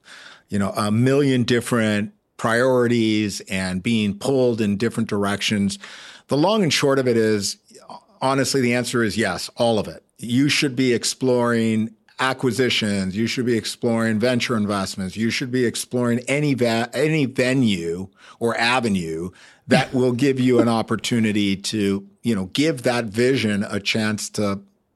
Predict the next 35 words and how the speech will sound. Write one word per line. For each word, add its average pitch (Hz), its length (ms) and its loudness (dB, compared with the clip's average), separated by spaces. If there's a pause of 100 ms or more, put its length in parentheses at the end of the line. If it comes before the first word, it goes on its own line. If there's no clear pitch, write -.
(120)
see - 220 0
another 110 300 0
day. 92 380 -6 (600)
But, 127 440 0
but, 135 340 0 (100)
uh, 139 280 0
you 185 100 2
know, 160 120 4
and 165 140 2
this 240 200 0
is 214 120 -4
where 165 400 0 (160)
sometimes, 170 960 -2
a-, 131 240 -2
and 131 140 0
oftentimes 135 680 -2
it 117 100 0
isn't 117 260 0
the 110 80 -10
case, 120 280 -4
but 180 80 -10
sometimes 151 420 -2
a 131 60 2
banker 110 460 -2
can 110 160 -4
be 107 100 0
helpful 101 400 -2
again, 98 380 -6
where 104 120 -2
they 107 200 -2
can 104 260 -4 (220)
help 135 240 0
scour 120 500 0
the 107 100 -2
market. 95 640 -2